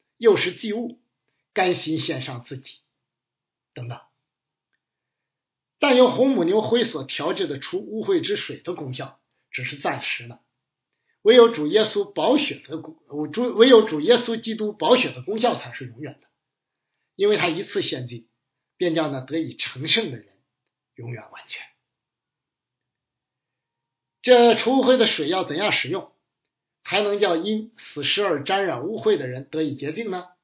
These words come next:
我们前面已经提到过，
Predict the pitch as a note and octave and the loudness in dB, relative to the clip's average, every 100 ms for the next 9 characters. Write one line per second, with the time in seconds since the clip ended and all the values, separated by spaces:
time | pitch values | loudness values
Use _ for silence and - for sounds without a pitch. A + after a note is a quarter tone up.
0 | _ _ _ _ _ _ _ _ _ _ | _ _ _ _ _ _ _ _ _ _
1 | _ _ _ _ _ _ _ _ _ F3 | _ _ _ _ _ _ _ _ _ -4
2 | F#3 - F#3 G3+ D#3+ C3+ D#3+ - D#3+ C3+ | -2 -2 0 0 -2 -4 -8 -6 -4 -6
3 | B2+ - | -10 -16